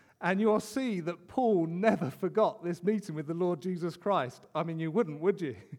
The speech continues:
But what is also clear in both those chapters in Acts is that he also didn't forget what Jesus had said to him. "Why do you persecute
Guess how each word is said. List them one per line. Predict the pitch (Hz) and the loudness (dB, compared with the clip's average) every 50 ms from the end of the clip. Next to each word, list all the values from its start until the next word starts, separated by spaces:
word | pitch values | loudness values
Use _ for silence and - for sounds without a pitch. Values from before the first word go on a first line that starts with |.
| _ _ _ _ - 320 320 294 - | _ _ _ _ -20 -20 -18 -10 0
But | - 226 214 214 | 4 4 6 8
what | 226 262 254 | 8 8 8
is | 240 214 190 | 8 4 4
also | 254 294 403 392 - - 233 196 180 | 4 4 4 4 2 0 0 0 0
clear | - - 196 202 196 196 185 180 | 0 0 2 2 2 2 2 0
in | 180 180 170 | 0 -2 0
both | 147 208 226 240 226 233 | 2 4 4 4 2 2
those | - 202 190 180 156 | 0 0 0 0 -2
chapters | - - 214 196 196 - 190 190 147 | -2 -4 -4 -4 -4 -6 -8 -4 -4
in | 175 165 | -4 -2
Acts | 185 185 175 - - - | -2 -4 -6 -6 -10 -12
is | 190 175 | -8 -4
that | 160 185 | -4 -4
he | 160 175 175 | -2 -2 -2
also | 180 175 175 - 175 | -2 -4 -4 -6 -6
didn't | 160 175 175 170 170 - - | -4 -4 -6 -8 -8 -12 -8
forget | 170 165 147 208 220 208 - - - - _ _ _ _ _ _ _ _ _ _ _ _ _ _ | -8 -4 0 2 2 2 0 -2 -12 -20 _ _ _ _ _ _ _ _ _ _ _ _ _ _
what | - 160 151 156 - | -6 -6 -6 -6 -6
Jesus | - 180 170 165 131 143 147 131 - - - - _ _ _ _ _ _ | -6 -4 -4 -4 -6 -8 -10 -10 -12 -16 -20 -20 _ _ _ _ _ _
had | - 151 135 - | -10 -10 -10 -10
said | - - 170 165 160 - | -10 -8 -8 -8 -8 -8
to | 143 120 | -12 -10
him. | 120 123 117 80 78 147 _ _ _ _ _ _ _ _ _ _ _ _ _ _ _ _ _ _ _ _ _ _ _ | -10 -12 -14 -16 -20 -20 _ _ _ _ _ _ _ _ _ _ _ _ _ _ _ _ _ _ _ _ _ _ _
"Why | - 127 135 147 160 175 185 190 | -12 -8 -6 -4 -4 -4 -4 -6
do | 175 175 | -6 -6
you | 175 170 165 160 | -8 -6 -6 -8
persecute | - - 160 160 151 151 - - 139 - - 143 135 131 139 | -8 -8 -8 -8 -8 -8 -10 -14 -16 -16 -12 -10 -10 -10 -10